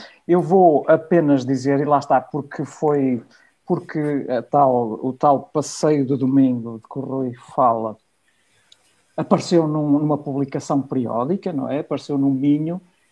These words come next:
Eu, hum, lembrei-me de, hum, por um lado, pensar nisto como uma pessoa que,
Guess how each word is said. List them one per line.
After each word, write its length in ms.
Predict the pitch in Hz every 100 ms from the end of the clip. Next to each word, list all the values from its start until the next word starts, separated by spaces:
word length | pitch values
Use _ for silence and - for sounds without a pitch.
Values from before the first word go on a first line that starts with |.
| _
Eu, 420 | 151 175 180 170 170
hum, 640 | 165 165 160 147 143 135 - _ - 156 147
lembrei-me 760 | 165 151 139 160 170 160 165 - -
de, 580 | 139 160 170 170 175 - 160 156 151 131 123
hum, 240 | 127 120 - _ _ _ _ -
por 120 | 185
um 120 | 190
lado, 520 | 160 143 120 107 101 - _ - _ _ _ _ _ -
pensar 540 | 180 160 - 151 135
nisto 480 | 139 165 165 - -
como 540 | - 180 180 180 185 180 175
uma 180 | 170
pessoa 640 | 170 - - 180 185 185 180
que, 560 | - - 185 185 190